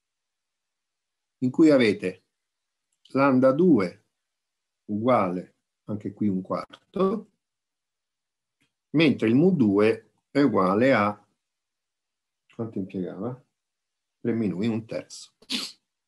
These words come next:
Ok.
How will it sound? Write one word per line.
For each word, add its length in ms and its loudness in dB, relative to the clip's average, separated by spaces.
Ok. 400 -8